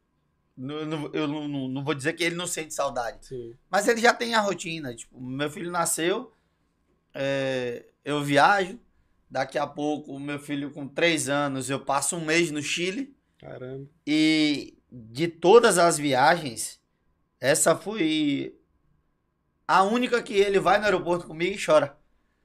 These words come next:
Speaker 1: Talvez percebendo até que,
Speaker 2: Vai entendendo,
Speaker 1: que
Speaker 2: né?
Speaker 1: fosse demorar, né?
Speaker 2: Sim.
Speaker 1: Não sei, tipo, como quem diz, "Pô,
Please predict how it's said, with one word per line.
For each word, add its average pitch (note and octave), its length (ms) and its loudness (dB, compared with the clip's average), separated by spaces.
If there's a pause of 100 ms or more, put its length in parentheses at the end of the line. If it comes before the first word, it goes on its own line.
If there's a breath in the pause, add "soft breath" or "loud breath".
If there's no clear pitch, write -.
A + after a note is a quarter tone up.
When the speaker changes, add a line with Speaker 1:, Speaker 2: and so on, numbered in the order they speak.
(500)
Speaker 1:
Talvez G3 520 6
percebendo F3+ 640 2
até D3+ 340 4
que, F3 160 -2
Speaker 2:
Vai F#3 100 8 (220)
entendendo, C3 380 -2
Speaker 1:
que D#3+ 60 2
Speaker 2:
né? E3+ 100 -4
Speaker 1:
fosse F3 260 -2
demorar, E3+ 560 0
né? B2+ 80 -4
Speaker 2:
Sim. B2+ 240 -8 (180)
Speaker 1:
Não C#3 160 -8
sei, C#3+ 320 2
tipo, B2 480 -8
como D#3+ 220 -2
quem E3 160 -2
diz, C#3 220 -4
"Pô, F3 340 -2